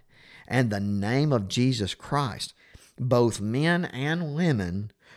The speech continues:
were baptized. Then Simon himself also believed, and when he was baptized, he continued with Philip and was amazed, seeing the miracles and signs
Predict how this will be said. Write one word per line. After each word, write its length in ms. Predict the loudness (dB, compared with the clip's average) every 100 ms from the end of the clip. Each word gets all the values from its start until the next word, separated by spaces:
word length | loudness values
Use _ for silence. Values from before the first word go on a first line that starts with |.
| -6
were 240 | 2 4
baptized. 1040 | 4 2 0 0 -6 -8 -8 -10 -12 -12 -14 _ _ _ _ _ -10
Then 280 | -4 -2 0
Simon 460 | 0 2 4 4
himself 560 | 4 4 2 2 2 4
also 480 | 4 4 2 4 4
believed, 600 | 4 0 -4 -6 -12 -18 _ -20 -20 -4
and 320 | 2 4 4
when 180 | 2 2
he 260 | 0 -2 0
was 220 | -2 0
baptized, 760 | 0 -2 -2 -2 0 0 -2 -6 -20 -6
he 160 | 2 2
continued 640 | 4 0 0 0 2 0
with 240 | 0 -2 0
Philip 440 | 0 0 0 -10 -12
and 140 | -6 -4
was 220 | -2 -2
amazed, 840 | -2 2 4 4 2 -6 -10 -12 -14 -20 _
seeing 500 | -2 4 6 4 2
the 60 | 2
miracles 680 | 4 4 2 0 -2 0 -2
and 360 | -2 2 2
signs 720 | 2 2 2 0 -4 -8 -10